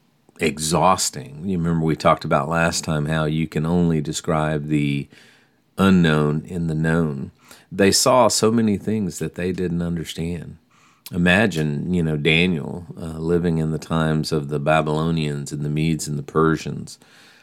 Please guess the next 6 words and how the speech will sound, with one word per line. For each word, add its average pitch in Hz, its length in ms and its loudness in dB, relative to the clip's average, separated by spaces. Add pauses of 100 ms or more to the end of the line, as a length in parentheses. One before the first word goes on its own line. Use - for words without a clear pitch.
(160)
Um, 76 580 -4 (100)
he 107 160 0
had 123 180 4
no 85 460 4
idea, 80 880 -2 (500)
uh, 69 440 -6